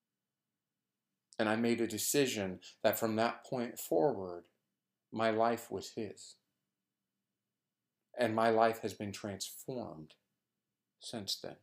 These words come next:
And every time that I look back at it, I think about it, and a verse that always strikes home for me is Luke fifteen.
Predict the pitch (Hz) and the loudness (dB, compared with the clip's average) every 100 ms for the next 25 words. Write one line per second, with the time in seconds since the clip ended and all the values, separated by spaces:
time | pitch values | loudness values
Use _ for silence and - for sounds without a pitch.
0 | _ _ _ _ _ _ _ _ _ _ | _ _ _ _ _ _ _ _ _ _
1 | _ _ - - - - - 131 143 190 | _ _ -20 -20 -18 2 8 10 12 10
2 | 175 165 156 135 123 117 - 135 143 123 | 10 6 8 6 6 4 4 6 4 2
3 | 104 101 - 107 - 156 156 104 98 95 | 2 2 0 -2 0 0 2 6 6 6
4 | 98 - - - 120 107 120 147 131 - | 2 -4 -6 2 2 6 8 8 8 2
5 | - 113 117 - - 135 151 135 120 - | -2 4 6 6 8 10 10 8 6 4
6 | - - - 120 117 - 123 117 - 101 | 0 -2 2 2 0 -2 -4 -4 -4 -4
7 | 92 73 _ _ _ _ _ _ _ - | -4 -8 _ _ _ _ _ _ _ -4
8 | 113 117 113 113 117 101 - 92 | -2 0 -2 -2 -8 -8 -10 -12